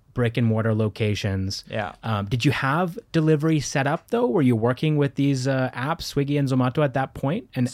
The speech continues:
Speaker 1: and how much of your business was, uh, coming from those platforms?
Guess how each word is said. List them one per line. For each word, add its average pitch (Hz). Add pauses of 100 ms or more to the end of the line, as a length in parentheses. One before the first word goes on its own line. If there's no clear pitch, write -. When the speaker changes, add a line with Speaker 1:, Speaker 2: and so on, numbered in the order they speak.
Speaker 1:
and 123
how 143
much 143
of 135
your 127
business 110
was, 98 (480)
uh, 104
coming 113
from 104
those 98
platforms? -